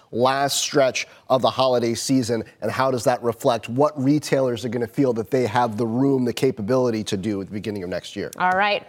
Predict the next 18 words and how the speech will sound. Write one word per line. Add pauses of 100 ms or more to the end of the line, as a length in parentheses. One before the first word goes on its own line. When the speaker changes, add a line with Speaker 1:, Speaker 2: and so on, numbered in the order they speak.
Speaker 2:
Big
report
tomorrow
morning,
but
that's
gonna
do
it
for
us
here
at
Overtime. (180)
Speaker 1:
Fast
Money (140)
starts
now.